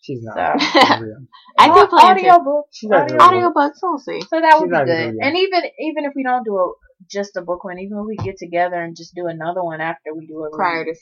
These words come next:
Speaker 3: season six.
Speaker 2: 'cause by then I, I should have re-watched all five seasons, and I might, you know,
Speaker 3: come up with
Speaker 2: think
Speaker 3: some new stuff.
Speaker 2: differently about some things, or some things I may have forgotten, you know, so.
Speaker 3: Sure.
Speaker 2: It'd be cool, but this was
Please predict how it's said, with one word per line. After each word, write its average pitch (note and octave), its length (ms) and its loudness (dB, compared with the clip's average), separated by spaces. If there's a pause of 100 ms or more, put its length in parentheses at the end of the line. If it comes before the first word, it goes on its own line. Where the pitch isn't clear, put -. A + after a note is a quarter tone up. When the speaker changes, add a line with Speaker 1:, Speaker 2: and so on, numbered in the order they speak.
(180)
Speaker 3:
season E3+ 160 -10
six. - 320 -16
Speaker 2:
'cause A#3 160 -2
by A#3+ 200 8
then C4 200 -2
I, G#3+ 100 0
I E3 340 2
should G3+ 280 -12
have F3 120 -8
re-watched E3 1080 -6
all D#3+ 320 -2
five D3 260 -6
seasons, D#3 480 -18
and D3 140 -12
I D3+ 60 -8
might, D3+ 400 -12 (200)
you F3+ 140 -16
know, D3+ 220 -18 (840)
Speaker 3:
come E3+ 100 -8
up D#3+ 140 -8
with E3+ 100 -10
Speaker 2:
think G3+ 180 -2
Speaker 3:
some D#3+ 60 -10
new D#3+ 60 -2
stuff. G3+ 100 4
Speaker 2:
differently F3+ 400 -6
about F3 360 6
some F#3 200 -14
things, F3+ 420 -14
or E3+ 60 -10
some F3 240 -16
things F3 260 -12
I E3+ 80 -8
may E3+ 200 -10
have E3+ 160 -8
forgotten, - 800 -6
you F#2 120 -18
know, - 280 -14
so. - 420 -14 (240)
Speaker 3:
Sure. C4 260 -12 (440)
Speaker 2:
It'd E4+ 180 -4
be D#4 180 -4
cool, F3 300 -6
but F3+ 220 -8 (240)
this F#4 180 -10
was F4 160 -10